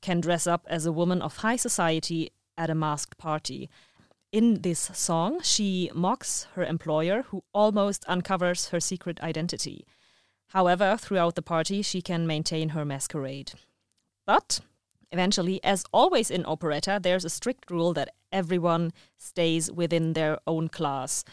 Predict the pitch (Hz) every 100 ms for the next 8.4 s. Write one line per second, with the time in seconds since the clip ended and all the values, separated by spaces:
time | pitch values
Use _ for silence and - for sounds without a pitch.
0 | - _ - 190 185 185 190 185 185 185
1 | 185 180 170 165 160 165 - 165 170 180
2 | 170 151 151 156 - 185 175 - 160 147
3 | - 143 143 - - _ _ _ 156 147
4 | 143 147 143 - 170 165 165 151 143 139
5 | - - _ 185 - 190 214 160 151 170
6 | - 165 156 165 156 143 147 147 - 196
7 | 226 330 147 - - 160 139 156 147 180
8 | - - 175 165